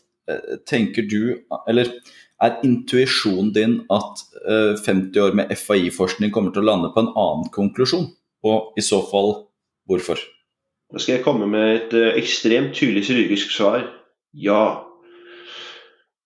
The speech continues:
Speaker 2: Forskningen kommer til å vise at, eh, det å operere F A I, eh,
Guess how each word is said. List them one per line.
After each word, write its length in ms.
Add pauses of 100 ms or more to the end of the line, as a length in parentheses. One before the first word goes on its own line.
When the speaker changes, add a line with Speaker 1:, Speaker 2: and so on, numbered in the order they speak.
(520)
Speaker 2:
Forskningen 460
kommer 240
til 220
å 60
vise 460
at, 320
eh, 480
det 200
å 100
operere 880
F 80
A 100
I, 340 (220)
eh, 140